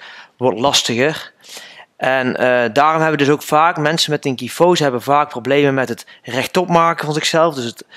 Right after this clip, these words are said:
rechtop gaan zitten. Dus die extensie is lastig. En met als gevolg dat we gaan compenseren, zeg maar,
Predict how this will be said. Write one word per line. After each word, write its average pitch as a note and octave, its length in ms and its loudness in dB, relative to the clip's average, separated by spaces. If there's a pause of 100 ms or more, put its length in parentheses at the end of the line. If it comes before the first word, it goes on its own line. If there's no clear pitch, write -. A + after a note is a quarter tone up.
(140)
rechtop C#3 440 -2
gaan D3+ 200 0
zitten. C#3 460 2 (380)
Dus A2 140 -6
die C#3 120 -2
extensie C#3+ 600 0
is C3 220 0
lastig. C3 600 0 (680)
En B2+ 500 0
met C#3+ 160 -2
als C#3 140 2
gevolg D3+ 380 2
dat C#3+ 160 2
we C3 80 0
gaan B2+ 180 -2
compenseren, D3 800 0
zeg C#3+ 180 -2
maar, C3+ 380 -2